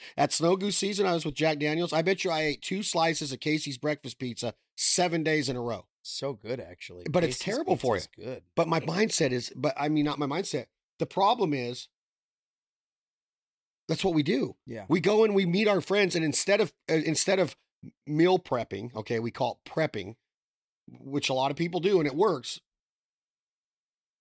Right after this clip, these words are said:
Speaker 1: We go into that gas station, we go, "Oh, I'll burn it off." No, if you went in, in there and you got, like, a protein bar, or you went in there and got an apple,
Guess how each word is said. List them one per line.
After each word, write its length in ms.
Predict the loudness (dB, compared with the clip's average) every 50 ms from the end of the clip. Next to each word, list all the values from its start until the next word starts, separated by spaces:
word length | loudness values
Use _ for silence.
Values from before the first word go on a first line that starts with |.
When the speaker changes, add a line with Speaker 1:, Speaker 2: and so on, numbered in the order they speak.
| _ _ _ _ _ -6
Speaker 1:
We 240 | -2 0 0 0 0
go 280 | 0 2 2 2 2
into 160 | 0 0 0 -2
that 160 | -2 -2 -2
gas 220 | -2 -2 -2 -2 -2
station, 320 | -2 -2 -2 -2 -2 -4
we 60 | -4 -6
go, 80 | -4 -2
"Oh, 220 | 0 2 2 4 2
I'll 100 | 2 0
burn 240 | -2 -4 -4 -4 -4
it 80 | -6
off." 300 | -6 -6 -4 -6 -6 -8 _ _ _ _ _ _ _ _ _ _ _ _ _ -4
No, 360 | 0 2 2 2 2 0 -4 _ -4
if 180 | -4 -4 -2
you 140 | -2 -2 2
went 220 | 2 2 2 2 2
in, 80 | 0
in 140 | 0 0 0
there 120 | 0 -2 -2
and 80 | -4 -4
you 80 | -4
got, 200 | -2 -2 -2 -2
like, 140 | -4 -6 -6
a 60 | -6
protein 520 | -6 -2 0 0 0 0 0 0 0 0 0
bar, 300 | 2 2 2 2 2 0
or 80 | 0
you 140 | 0 2 2
went 100 | 2 2
in 60 | 0
there 100 | 0 -2
and 60 | -2 -2
got 120 | -2 -2
an 80 | -2 -4
apple, 520 | -4 -4 -4 -4 -2 -2 -4 -4 -4 -6